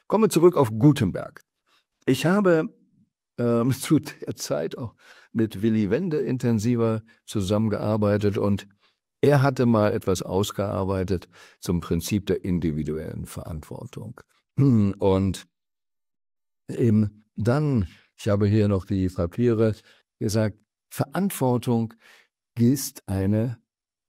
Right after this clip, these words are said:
lose Worthülse. Kaum eine Nachrichtensendung oder medienträchtiger Auftritt von vermeintlich wichtigen oder einflussreichen Persönlichkeiten, zum Beispiel Bundeskanzler oder andere,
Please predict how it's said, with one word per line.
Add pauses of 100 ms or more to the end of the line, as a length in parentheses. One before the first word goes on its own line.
(180)
lose
Worthülse. (140)
Kaum
eine
Nachrichtensendung
oder (280)
medienträchtiger
Auftritt
von (460)
vermeintlich
wichtigen
oder (200)
einflussreichen
Persönlichkeiten, (140)
zum
Beispiel
Bundeskanzler
oder
andere,